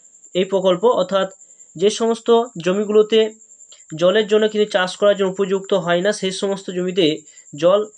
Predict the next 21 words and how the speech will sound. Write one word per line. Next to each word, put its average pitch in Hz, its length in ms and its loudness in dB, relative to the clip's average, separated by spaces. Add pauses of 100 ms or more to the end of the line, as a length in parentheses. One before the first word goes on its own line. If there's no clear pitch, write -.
(200)
পৌঁছে 175 260 0
দেওয়ার 196 200 2
জন্য 190 220 -2
কেন্দ্র 180 320 -2
সরকার 185 360 0
এই 180 100 0
প্রকল্প 180 400 0
নিয়ে 175 260 -2
এসছে। 180 240 -4 (460)
প্রতি 190 280 -2
কৃষি 220 300 -8
জমিতে 214 260 -4
জল 196 220 2
পৌঁছানোর 196 360 -4
ব্যবস্থা 180 340 2
করা, 202 320 2 (120)
এর 180 160 -2
সঙ্গে 190 500 -2 (320)
জল 190 260 2
সংরক্ষণে 214 560 2
অঙ্গীকার, 185 500 0